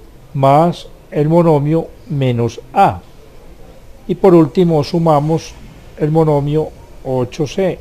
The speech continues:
más ocho C. Ahora suprimimos los paréntesis y reunimos los términos que sean semejantes entre sí.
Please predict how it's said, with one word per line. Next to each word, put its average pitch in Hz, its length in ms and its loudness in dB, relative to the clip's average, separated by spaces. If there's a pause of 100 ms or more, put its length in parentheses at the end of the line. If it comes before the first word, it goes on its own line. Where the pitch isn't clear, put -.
más 117 380 -8 (180)
ocho 175 600 0 (960)
C. 123 360 -6 (1300)
Ahora 147 440 4
suprimimos 135 520 -2
los 170 120 0
paréntesis 165 840 0
y 175 140 2
reunimos 170 580 2
los 139 240 -2
términos 143 480 -2
que 127 120 -4
sean 135 340 -4
semejantes 123 600 -6
entre 113 320 -6
sí. 208 220 -8